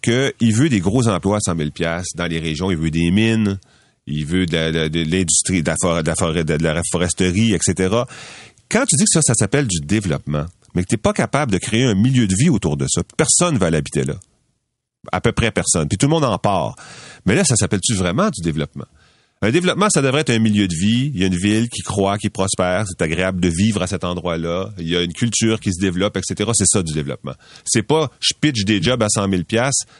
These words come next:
avec des, en, en ouvrant des mines, puis après ça, je suis obligé d'amener ma souffleuse à argent pour pouvoir attirer du monde là. J'aimerais, j'ai-,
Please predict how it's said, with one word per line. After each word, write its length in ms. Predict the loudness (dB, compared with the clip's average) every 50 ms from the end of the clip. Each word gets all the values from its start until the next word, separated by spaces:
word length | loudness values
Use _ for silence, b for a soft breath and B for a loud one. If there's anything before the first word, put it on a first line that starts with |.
| b b b
avec 280 | -2 0 0 0 2
des, 220 | 2 2 2 2 2
en, 200 | 0 0 0 0
en 160 | 0 2 2
ouvrant 200 | 2 2 2 2
des 140 | 2 2 2
mines, 180 | 2 2 2 0
puis 80 | -2 0
après 140 | 0 0 0
ça, 100 | 2 0
je 60 | 2
suis 100 | 2 2
obligé 180 | 2 2 2
d'amener 220 | 2 2 2 2 2
ma 100 | 2 0
souffleuse 380 | 0 -2 0 0 0 2 2
à 80 | 2 0
argent 300 | 0 0 0 0 0 -2 B B B B B -6
pour 100 | -6 -2
pouvoir 200 | 0 0 0 0
attirer 380 | 0 0 0 0 0 2 0 0
du 100 | 0 -2
monde 240 | -2 -2 -2 -4
là. 120 | -4 -6 -8 b b b b
J'aimerais, 320 | 0 0 2 2 0 2
j'ai-, 140 | 2 2